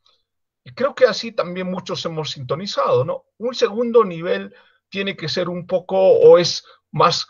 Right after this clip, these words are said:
funcional, ¿ya? De algo sirve, ¿no? Reconocer, ahí va el tema del multiculturalismo que estamos viviendo, y muchos sectores del Estado, pues, han acogido esa postura, ¿no? En la lógica, vamos a decir, este,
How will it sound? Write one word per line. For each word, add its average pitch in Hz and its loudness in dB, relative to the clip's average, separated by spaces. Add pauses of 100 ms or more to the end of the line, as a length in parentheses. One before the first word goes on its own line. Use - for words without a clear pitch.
(140)
funcional, 143 0
¿ya? - -4 (340)
De 147 2
algo 202 4
sirve, 160 0
¿no? 170 2
Reconocer, 165 4
ahí 165 0
va 165 2
el 143 -4
tema 160 -2
del 139 0
multiculturalismo 131 -4
que 123 -12
estamos 127 -2
viviendo, 120 -6 (400)
y 143 -14
muchos 180 -10
sectores 160 -4
del 123 -2
Estado, 151 0
pues, 135 -12
han 151 -8
acogido 139 -10
esa 131 -6
postura, 123 -4
¿no? - -8
En 135 -6
la 117 4
lógica, 139 4 (440)
vamos 139 2
a 120 2
decir, 120 -4
este, 104 -10